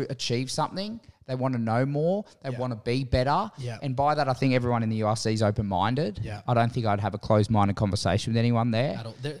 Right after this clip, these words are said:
Speaker 2: and, and, mate, there is literally not a bad person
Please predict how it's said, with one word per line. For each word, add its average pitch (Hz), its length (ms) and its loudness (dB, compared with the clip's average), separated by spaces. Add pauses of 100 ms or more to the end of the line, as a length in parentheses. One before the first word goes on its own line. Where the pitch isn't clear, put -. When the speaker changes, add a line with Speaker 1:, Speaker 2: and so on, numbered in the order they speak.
(200)
Speaker 2:
and, 139 160 -8
and, 143 140 -10
mate, 135 200 -6
there 135 160 -4
is 127 160 -4
literally 123 400 -8
not 113 340 -8
a 110 220 -8
bad 98 480 -12
person 98 680 -12